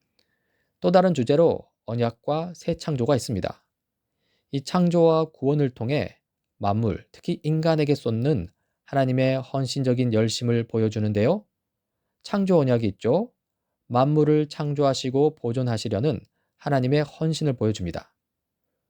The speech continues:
구원 언약이 있습니다. 만물을 새롭게 창조하시려는, 회복시키시려는 하나님의 헌신을 보여주고요. 이것을 우리는 새 창조라고 합니다.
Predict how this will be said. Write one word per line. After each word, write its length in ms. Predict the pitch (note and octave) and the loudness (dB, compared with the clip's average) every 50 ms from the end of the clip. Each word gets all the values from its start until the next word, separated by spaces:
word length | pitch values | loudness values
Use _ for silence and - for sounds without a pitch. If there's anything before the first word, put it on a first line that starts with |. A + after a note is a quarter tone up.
| _ _ | _ _
구원 260 | _ - C3+ E3+ G3 G3 | _ 4 4 6 6 4
언약이 320 | E3+ D3 C#3 B2+ C3 C#3+ | 2 0 0 0 0 -2
있습니다. 520 | A#2 - - A2+ F2+ E2 - - - _ _ _ _ _ _ _ _ _ _ _ _ _ | -4 -4 -4 -6 -8 -8 -8 -12 -14 _ _ _ _ _ _ _ _ _ _ _ _ _
만물을 520 | - A#2 A#2 C3+ D#3 E3+ F3+ F3+ F3+ F3 | 0 2 2 4 4 2 2 2 0 0
새롭게 560 | E3+ - F3+ E3+ E3+ E3 E3+ _ - D#3+ D#3 D3+ | 0 0 0 0 0 0 -2 _ 0 0 0 0
창조하시려는, 880 | D3+ - - D#3+ D#3 D3 C#3+ D3 C3+ B2 - C3 A2 G#2 B2 D3 A2+ F2 - - _ _ _ _ _ _ _ - | -2 -6 -6 -4 -4 -2 0 0 0 0 0 -2 -2 0 0 0 -2 -4 -8 -14 _ _ _ _ _ _ _ -4
회복시키시려는 880 | G3 F#3 F3+ - - - - C#3 B2+ - A2 G2+ G#2 D3 D#3 G2+ F2+ F#2+ - _ _ _ _ _ _ _ | -2 -2 -2 -2 -4 -6 -4 -4 -4 -2 -2 0 2 2 0 0 -2 -8 -16 _ _ _ _ _ _ _
하나님의 480 | - C3+ C3+ C3 B2+ B2+ B2+ B2+ B2 | -2 0 0 2 2 2 2 0 0
헌신을 520 | B2 - - C3+ C3 B2+ A#2+ C3+ B2 A#2+ A2+ | -2 -4 -4 -4 -4 -2 -2 0 0 -2 -2
보여주고요. 760 | - G#2 G#2 G#2 G2+ - G2 G2 F2+ G2 A#2 D#3+ G#3 A3+ - _ _ _ _ _ _ _ _ _ _ _ _ _ | 0 0 -2 0 -2 -2 -4 -2 0 0 2 0 0 -2 -6 _ _ _ _ _ _ _ _ _ _ _ _ _
이것을 300 | D3 D#3 D3 C#3+ - F#3 | 2 2 2 2 2 0
우리는 460 | D#3 A#2 G#2 A2 C3+ D3+ A2 F2+ - - | 0 0 0 0 0 0 -2 -4 -6 -12
새 200 | - - - B2+ | -14 -6 -6 -6
창조라고 880 | A#2+ - - A#2 G#2+ A2 C#3 C#3+ A2 - - - - G#2+ G2 F#2+ A#2+ D3+ | -6 -4 -6 -6 -2 0 2 2 2 0 -2 -8 -10 -8 -6 -2 -2 -2
합니다. 420 | D#3 - - F2+ E2 - - - | -2 -2 -6 -10 -10 -10 -14 -16